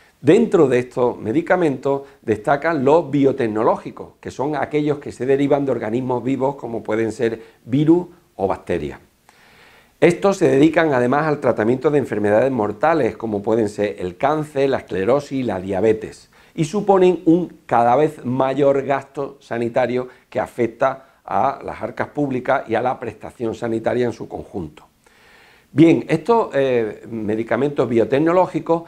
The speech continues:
tienen sus genéricos en los llamados medicamentos biosimilares. En ocu hemos,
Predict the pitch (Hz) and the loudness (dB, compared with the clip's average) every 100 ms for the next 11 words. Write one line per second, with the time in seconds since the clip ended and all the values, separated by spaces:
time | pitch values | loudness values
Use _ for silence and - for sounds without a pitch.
0 | - _ 170 185 135 98 - - 147 170 | -14 _ 4 6 4 0 -10 -4 2 2
1 | - - 196 143 202 196 196 202 - 135 | 0 0 4 4 2 0 -2 -4 -4 -2
2 | 135 127 131 143 156 170 - _ 117 127 | 0 0 0 0 0 -2 -6 _ -2 -2
3 | 131 127 135 147 170 175 - _ _ 117 | 0 2 2 2 0 0 -4 _ _ 2
4 | 165 143 107 - 104 95 85 80 73 _ | 4 4 2 -2 -2 0 -2 -4 -8 _
5 | _ _ _ _ _ _ - 131 214 220 | _ _ _ _ _ _ 0 4 4 4
6 | 220 170 127 139 143 143 | -2 -2 0 2 2 -2